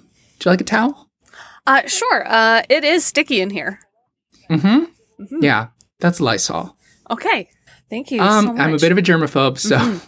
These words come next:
Speaker 1: <laughs> you know, I think you know where this is going. Uh, and he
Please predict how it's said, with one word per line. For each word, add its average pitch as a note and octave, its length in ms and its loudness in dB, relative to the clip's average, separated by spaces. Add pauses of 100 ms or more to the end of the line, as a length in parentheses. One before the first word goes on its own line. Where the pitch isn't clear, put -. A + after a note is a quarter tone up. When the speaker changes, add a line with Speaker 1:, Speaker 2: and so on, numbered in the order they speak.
(160)
Speaker 1:
<laughs> - 240 -4
you D3+ 100 -2 (100)
know, - 420 -2
I G#3+ 420 -2
think - 160 0
you D3 60 2
know A#2+ 60 2
where A2 100 2
this G#2 120 0
is A#2+ 60 -6
going. G#2 280 -2 (520)
Uh, A2+ 360 0
and B2+ 200 2
he F#3 600 0